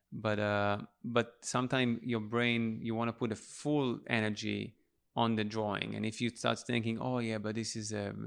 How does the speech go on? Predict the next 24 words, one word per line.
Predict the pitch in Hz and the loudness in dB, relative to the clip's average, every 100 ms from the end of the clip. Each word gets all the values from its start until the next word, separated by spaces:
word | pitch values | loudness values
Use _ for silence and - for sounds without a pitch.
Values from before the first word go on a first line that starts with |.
| - - - _ _ | -10 -18 -20 _ _
this | 120 120 110 | 0 0 -2
and | 107 | -4
the | |
religion | 107 113 117 117 | -2 -2 -2 0
and | 117 | -2
stuff," | 110 123 123 - | -2 0 -2 -2
you | 107 | -4
can | 117 | 0
almost | 113 117 110 - - - | 2 2 0 -4 -10 -6
occupy | 113 110 113 | -6 -2 -2
your | 107 | -2
brain | 104 110 110 | -2 0 0
with | 104 | -2
stuff | - 120 120 - | -2 0 0 0
that | 110 - - | -6 -8 -2
take | 117 - | 0 0
away | 110 110 107 | 0 0 0
from | 107 104 | -4 -6
the, | 104 - - _ | -6 -8 -16 _
the | - | -8
drawing, | 110 117 107 - - - _ _ _ _ - | 0 0 2 -2 -8 -14 _ _ _ _ -4
you | 113 | 0
know? | 107 110 123 | 2 0 0
So | - 120 117 - | 0 2 2 2